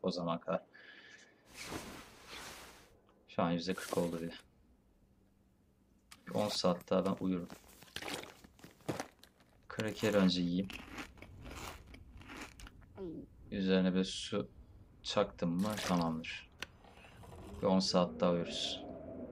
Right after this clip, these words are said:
Allah'tan hemen ilk saldırıda ölmüyorsun yani. Ko-,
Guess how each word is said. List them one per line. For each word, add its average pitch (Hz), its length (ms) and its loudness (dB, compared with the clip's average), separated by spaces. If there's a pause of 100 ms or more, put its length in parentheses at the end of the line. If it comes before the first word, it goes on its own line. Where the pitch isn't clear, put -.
(3500)
Allah'tan 127 500 12
hemen 160 160 10
ilk 147 120 6
saldırıda 143 500 12
ölmüyorsun 139 480 12
yani. 92 200 12
Ko-, - 160 -10